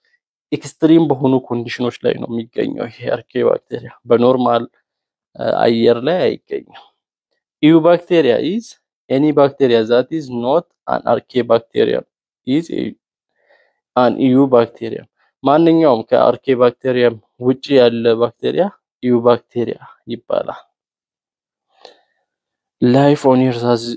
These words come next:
evolved over billions of years። እንግዲህ ከአራት ነጥብ ስድስት ቢሊዮን ዓመታት በፊት ጀምሮ እስከ ፕሬዘንት ዴይ ያለውን፣ እስካሁን ድረስ ያለውን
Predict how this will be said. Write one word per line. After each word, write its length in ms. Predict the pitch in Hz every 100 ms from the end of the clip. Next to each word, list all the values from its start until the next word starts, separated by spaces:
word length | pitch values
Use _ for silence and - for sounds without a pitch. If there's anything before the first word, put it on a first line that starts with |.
| -
evolved 640 | 123 120 123 123 170 196
over 380 | 127 127 127 185 - - 120
billions 520 | 117 117 120 117 113
of 160 | 147 147
years። 260 | - 113 - - - _ _ _ _ 127 123
እንግዲህ 340 | - - 123 123
ከአራት 360 | - 123 120
ነጥብ 280 | 120 117 120
ስድስት 400 | - 120 123 - _ - - - 82
ቢሊዮን 440 | 131 123 117 113 110
ዓመታት 380 | 110 - 117 113
በፊት 320 | - - -
ጀምሮ 300 | - 58 64 165 196 _ _ _ _ -
እስከ 200 | - - 120
ፕሬዘንት 480 | - 120 113 117 113
ዴይ 220 | 113 110 110
ያለውን፣ 440 | - - - - -
እስካሁን 440 | - - 117 110
ድረስ 240 | - - -
ያለውን 460 | - - - -